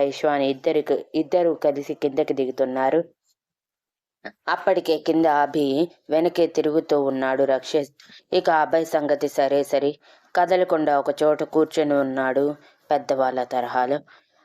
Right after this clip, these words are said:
అభయ్ని అంత కామ్గా చూసి ఒక నిట్టూర్పు విడిచిన ఇవాన్, "వీడిలో నా యాక్టివ్నెస్ అస్సలు లేదు. అన్నీ వాడు బాబు పోలికలే వచ్చాయి.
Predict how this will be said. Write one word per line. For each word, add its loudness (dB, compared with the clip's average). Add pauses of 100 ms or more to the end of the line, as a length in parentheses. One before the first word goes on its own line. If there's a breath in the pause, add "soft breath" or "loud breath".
అభయ్ని 2
అంత -2
కామ్గా 0
చూసి 0
ఒక 2
నిట్టూర్పు 0
విడిచిన 0 (140)
ఇవాన్, 0 (420 soft breath)
"వీడిలో 4
నా 0
యాక్టివ్నెస్ 0
అస్సలు -4
లేదు. 0 (540 soft breath)
అన్నీ 0
వాడు 2
బాబు 0
పోలికలే 0
వచ్చాయి. -2